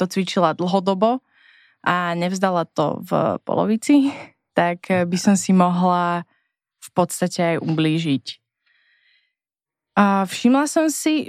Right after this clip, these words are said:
že tréningy vo fitness centre veľa ľudí vníma ako nedostatočné, pokiaľ sa úplne nezničia, nemajú trojdňovú svalovicu, prípadne im na konci nie je takmer na zvracanie.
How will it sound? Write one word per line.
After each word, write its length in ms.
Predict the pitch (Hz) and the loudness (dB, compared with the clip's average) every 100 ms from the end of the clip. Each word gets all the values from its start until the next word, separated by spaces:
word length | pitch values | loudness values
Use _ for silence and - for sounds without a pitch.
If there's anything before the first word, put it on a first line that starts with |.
| 214 | 0
že 160 | 220 | 0
tréningy 640 | 233 - 196 220 254 254 277 | 0 0 0 2 2 2 2
vo 80 | |
fitness 560 | 262 196 180 202 220 - | 0 -2 0 0 0 0
centre 320 | 214 214 220 | 0 2 0
veľa 240 | 196 208 214 | 0 -2 -2
ľudí 320 | 208 190 214 | -2 0 2
vníma 400 | 202 196 208 180 | 4 4 4 2
ako 160 | - | 0
nedostatočné, 880 | 226 165 165 - 175 156 151 - 196 | 0 2 -2 0 -2 -2 -6 -2 -2
pokiaľ 320 | 196 196 220 | 0 -2 -2
sa 240 | 220 - - | -2 -2 -2
úplne 400 | 208 - 240 240 | -2 2 2 4
nezničia, 1040 | 202 175 175 170 165 - - 156 165 190 | 2 2 2 2 0 -6 -4 -2 0 0
nemajú 400 | 208 214 208 190 | 2 2 0 0
trojdňovú 400 | 190 180 180 170 | -2 0 0 -2
svalovicu, 800 | - - 170 180 202 202 - 208 | -4 -2 0 0 0 -2 -2 -4
prípadne 480 | - - 202 208 190 | -4 -2 2 2 2
im 80 | 185 | 2
na 80 | 175 | 0
konci 320 | 202 202 196 | 0 2 2
nie 160 | 180 | 2
je 60 | 180 | 2
takmer 240 | 185 190 190 | 0 0 2
na 160 | 165 | 0
zvracanie. 800 | 170 175 175 - 147 143 147 - | 0 -2 -2 -2 -2 -2 -2 -6